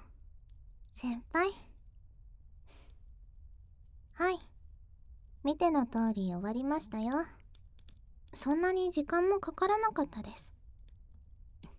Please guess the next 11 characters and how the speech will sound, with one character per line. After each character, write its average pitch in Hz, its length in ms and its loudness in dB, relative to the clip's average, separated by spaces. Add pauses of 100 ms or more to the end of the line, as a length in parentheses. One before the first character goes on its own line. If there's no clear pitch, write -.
(1800)
ど 285 140 4
う 277 60 2
で 226 140 -4
す - 100 -14
か？ - 140 -4 (1600)
魅 233 160 8
了 277 240 8
の 269 160 4
奇 - 240 -6
跡 254 220 -8
が 190 140 -6